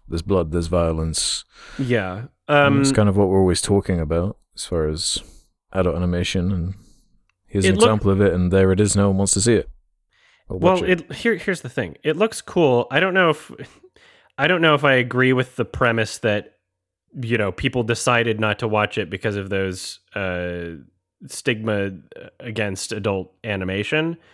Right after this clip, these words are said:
Speaker 2: That could, you, you could be explaining why it wasn't marketed properly,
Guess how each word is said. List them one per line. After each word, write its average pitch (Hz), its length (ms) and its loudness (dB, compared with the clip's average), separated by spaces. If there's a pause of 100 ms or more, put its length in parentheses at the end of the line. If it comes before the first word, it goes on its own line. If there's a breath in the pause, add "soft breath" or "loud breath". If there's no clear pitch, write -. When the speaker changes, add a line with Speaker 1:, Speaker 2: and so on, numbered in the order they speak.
(840 soft breath)
Speaker 2:
That 143 340 0
could, 180 180 0
you, 170 240 2
you 160 180 0
could 180 240 2
be 160 140 6
explaining 139 680 2
why 120 180 4
it 120 160 2
wasn't 113 340 -2
marketed 113 640 0 (480)
properly, 101 600 -2